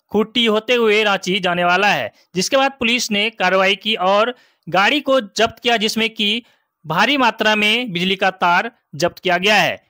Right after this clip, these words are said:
इसके अलावा ये गाड़ी से दो चोरों को भी पुलिस ने धर दबोचा है।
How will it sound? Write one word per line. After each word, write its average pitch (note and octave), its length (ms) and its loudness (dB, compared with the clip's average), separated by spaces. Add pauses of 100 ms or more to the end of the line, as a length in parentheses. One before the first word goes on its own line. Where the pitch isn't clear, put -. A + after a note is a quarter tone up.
इसके A3 180 -2
अलावा C4 280 2
ये C4 120 2
गाड़ी A3+ 280 2
से A#3 280 0
दो G#3 220 0
चोरों G#3 300 0
को G3+ 160 -2
भी G3 120 -2
पुलिस F#3 340 -2
ने F3+ 140 -2
धर E3 200 -2
दबोचा F3 400 0
है। C3 220 -4